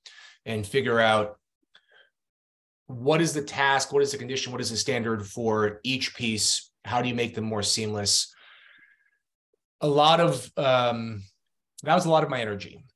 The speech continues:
And I, I, but to say that was all me, me, me, there was, there was no team, there was no Slavis group.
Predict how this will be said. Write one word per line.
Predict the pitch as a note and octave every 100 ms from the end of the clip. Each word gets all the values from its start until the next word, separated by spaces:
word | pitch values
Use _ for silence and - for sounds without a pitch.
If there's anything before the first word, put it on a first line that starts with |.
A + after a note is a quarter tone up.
| _
And | B2
I, | B2 B2 B2
I, | B2 C3 - - _ _ -
but | D#3
to | -
say | G#3
that | E3+
was | D3+
all | E3+ D#3 D#3
me, | C#3 D3
me, | C#3+ C#3
me, | C3 B2 A2+ G#2 F#2 -
there | B2 B2
was, | A#2+ A#2 A2+ - -
there | B2+
was | B2 C3+ C3
no | B2+
team, | G2 C3+ B2
there |
was | A2+ G#2+
no | G#2
Slavis | G2 G#2 F#2 -
group. | -